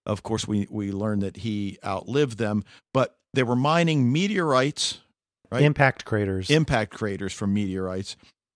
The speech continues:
Speaker 1: And that they were apparently rich in minerals, which he doesn't specify what minerals they were. I guess it's not important.
Speaker 2: Well, um, you know, asteroids, I think I mentioned this in an earlier podcast. They have, like, huge amounts of precious metals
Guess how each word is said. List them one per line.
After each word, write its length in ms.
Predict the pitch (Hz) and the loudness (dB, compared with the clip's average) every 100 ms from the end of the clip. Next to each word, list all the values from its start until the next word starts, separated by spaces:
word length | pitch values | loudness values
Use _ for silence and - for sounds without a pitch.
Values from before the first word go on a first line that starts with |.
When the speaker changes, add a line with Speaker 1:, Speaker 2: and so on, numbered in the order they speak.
| _ | _
Speaker 1:
And 200 | 107 107 | -2 2
that 180 | 104 95 | 2 0
they 120 | 107 | 0
were 240 | 101 104 101 | 2 2 0
apparently 420 | 101 123 120 - | -2 -2 -2 -2
rich 420 | 101 101 131 120 - | -4 0 0 2 -2
in 240 | 113 104 | 0 0
minerals, 500 | 143 151 127 120 113 | 2 2 2 2 0
which 200 | 123 - | -2 -2
he 100 | 156 | 2
doesn't 340 | 170 143 139 | 2 2 -2
specify 640 | - - 131 - 120 110 104 | -4 0 0 0 0 0 0
what 240 | 101 - | 0 -2
minerals 540 | 104 107 101 95 90 - | -2 -2 0 -2 -2 -6
they 140 | 92 | -6
were. 640 | 95 107 104 101 92 92 90 | -2 0 0 0 -2 -4 -6
I 60 | |
guess 200 | 80 78 | -10 -12
it's 200 | 80 - | -12 -12
not 160 | 80 67 | -14 -16
important. 560 | - - - 73 78 - | -16 -16 -16 -16 -12 0
Speaker 2:
Well, 220 | 143 143 165 | 2 2 -2
um, 80 | 170 | -4
you 140 | 160 | -2
know, 200 | 143 123 - | 0 0 0
asteroids, 400 | 139 - 123 120 | 0 2 0 2
I 100 | 135 | 0
think 160 | 220 | 2
I 60 | 156 | 2
mentioned 320 | 131 131 101 | 2 0 -2
this 140 | 101 | -4
in 80 | 113 | -4
an 140 | 104 107 | -4 -2
earlier 420 | 107 104 95 90 - | -2 -2 -2 -6 -8
podcast. 500 | 104 98 101 92 - _ - - - - _ _ - | -6 -4 -6 -6 -10 _ -20 -20 -20 -20 _ _ -2
They 140 | 147 | 0
have, 420 | 170 175 151 120 - _ _ - - | 2 4 2 0 -12 _ _ -16 -6
like, 280 | 110 - - | -6 -6 -16
huge 480 | - 214 226 135 107 | -6 0 2 2 0
amounts 320 | 110 113 - | 0 0 -4
of 100 | 95 | -4
precious 400 | - 117 110 - | -2 -2 -2 -4
metals 460 | 110 104 85 - | -2 -2 -6 -10